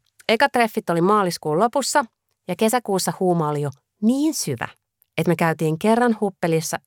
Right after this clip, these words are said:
yhdessä liikenneympyrässä aamuilla keskustelu, että jätetäänkö ehkäisy pois. Kun ollaan kerran lähdetty seikkailemaan, niin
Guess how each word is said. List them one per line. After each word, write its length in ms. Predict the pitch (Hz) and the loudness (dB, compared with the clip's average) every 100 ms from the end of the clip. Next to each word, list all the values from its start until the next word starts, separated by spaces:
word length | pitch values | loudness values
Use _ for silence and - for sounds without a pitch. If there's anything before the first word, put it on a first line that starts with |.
| 156 | -2
yhdessä 320 | 151 143 151 | -2 -2 -2
liikenneympyrässä 920 | 156 147 143 - 139 135 139 131 - - - | 0 0 -4 -4 -4 -4 -4 -6 -8 -8 -4
aamuilla 440 | 151 143 131 135 - | -2 -2 -4 -6 -4
keskustelu, 680 | 151 139 139 - 143 135 131 - - _ | -6 -6 -10 -10 -6 -6 -6 -14 -20 _
että 320 | 160 156 - 147 - _ _ _ _ - | -6 -4 -4 -4 -6 _ _ _ _ 0
jätetäänkö 420 | 349 415 247 - | 0 2 2 2
ehkäisy 520 | 180 175 - - - - | 0 -2 -4 -8 -8 -8
pois. 340 | - - - - _ _ _ _ _ - - - | -10 -8 -10 -12 _ _ _ _ _ -20 -20 -2
Kun 120 | 285 | 2
ollaan 220 | 277 233 180 | 4 4 2
kerran 260 | 165 156 | 0 0
lähdetty 320 | 139 123 - | -2 -4 -8
seikkailemaan, 840 | 131 233 254 - - 226 226 220 | 0 2 2 0 2 4 6 6
niin 80 | 220 | 4